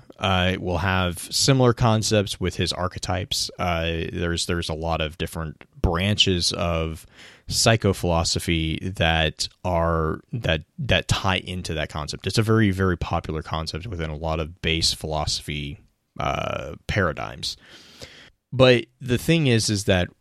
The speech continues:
what we see through the Cocytus is that Cocytus is the, the infusion of energy into this form.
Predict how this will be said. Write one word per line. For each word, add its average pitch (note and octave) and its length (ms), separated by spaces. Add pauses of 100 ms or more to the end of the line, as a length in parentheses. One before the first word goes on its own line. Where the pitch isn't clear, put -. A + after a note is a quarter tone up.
(140)
what G#2+ 280
we B2 260
see A2 520
through G2 280
the F#2 100
Cocytus A2 640
is F2 200
that E2 140
Cocytus C#3 520
is G2+ 200
the, F2+ 380
the F#2+ 340
infusion A#2+ 800
of F#2+ 300
energy F#2+ 540 (100)
into F2+ 640
this C3+ 360
form. G#2+ 680